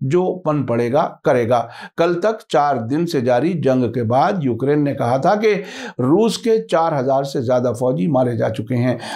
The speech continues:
हालांकि इन दावों को कंफर्म नहीं किया जा सकता। उधर यूरोपीय यूनियन ने रूस के खिलाफ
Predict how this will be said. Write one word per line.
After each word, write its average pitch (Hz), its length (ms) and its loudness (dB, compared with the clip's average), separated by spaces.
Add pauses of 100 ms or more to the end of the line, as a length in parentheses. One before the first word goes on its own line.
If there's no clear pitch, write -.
हालांकि 170 640 -2
इन 151 240 -2
दावों 120 360 -2
को 160 240 -2 (320)
कंफर्म 135 400 0
नहीं 170 320 0
किया 123 200 0
जा 117 120 0
सकता। 120 420 -2 (300)
उधर 214 400 2
यूरोपीय 196 400 0
यूनियन 180 360 0
ने 220 280 -4
रूस 170 320 0
के 180 160 -4
खिलाफ 147 420 2